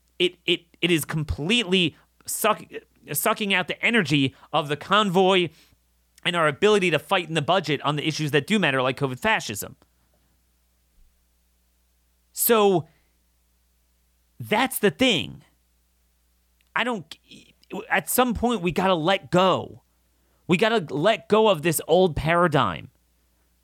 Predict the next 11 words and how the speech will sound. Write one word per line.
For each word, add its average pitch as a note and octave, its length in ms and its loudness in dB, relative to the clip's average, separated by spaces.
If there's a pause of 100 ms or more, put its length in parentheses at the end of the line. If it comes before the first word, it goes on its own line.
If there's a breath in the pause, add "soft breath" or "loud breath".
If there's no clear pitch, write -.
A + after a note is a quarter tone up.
(380)
We A3+ 120 2
have A3+ 120 -2
to G3+ 80 2
recognize D3+ 840 0
that F3 160 0
there F3 180 4
is D3+ 100 2
already, F3+ 720 2 (460 soft breath)
we've F#3+ 200 2
never A#3 360 2
had, F3 560 0